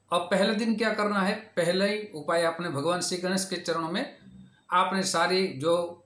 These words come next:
हमने बनाई थी, वो अर्पित कर दी, पहली माला कर ली। लेकिन दूसरे दिन आपको ऐसे ही बनाना है, लेकिन माला की जो गिनती है, वो बढ़ाना है। दूसरे दिन आपको दो माला करनी है,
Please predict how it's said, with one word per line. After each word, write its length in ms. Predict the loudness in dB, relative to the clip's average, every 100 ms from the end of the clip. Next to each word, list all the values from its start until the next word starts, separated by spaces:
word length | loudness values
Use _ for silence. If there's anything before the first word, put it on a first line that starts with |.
| -6
हमने 240 | -2 0
बनाई 420 | 0 0 0 -2
थी, 400 | -4 -6 -8 -10 -6
वो 360 | -6 -6 -10 -4
अर्पित 300 | -4 -2 -4
कर 120 | -6
दी, 180 | -6 -8
पहली 320 | -4 -2 0
माला 280 | 2 2 0
कर 160 | -4
ली। 180 | -8 -10 -14 -20 -20 -16 -2
लेकिन 440 | 0 2 0 0
दूसरे 400 | 0 0 2 2
दिन 400 | 2 0 -4 -8 -20 _ _ _ _ -20 _ _ _ 2
आपको 500 | 4 6 4 0 0
ऐसे 360 | 0 0 4 4
ही 60 |
बनाना 400 | 4 4 4 2 0
है, 100 | 0
लेकिन 340 | 0 0 -2
माला 480 | 2 4 4 4 2
की 240 | 0 -4
जो 180 | 0 -2
गिनती 580 | 0 0 2 2 0 0
है, 320 | 0 -2 -8 -20 _ -2
वो 120 | -2
बढ़ाना 500 | 0 -4 -2 -4 -4
है। 220 | -10 -18 _ _ _ _ _ _ _ _ _ _ _ -20 _ _ _ _ -4
दूसरे 420 | 0 2 2 2
दिन 340 | 2 -2 -2
आपको 760 | 0 0 0 -2 0 0 -4 -12 -16
दो 460 | -10 0 2 2
माला 280 | 2 0 -2
करनी 320 | -6 -10 -10
है, 160 | -14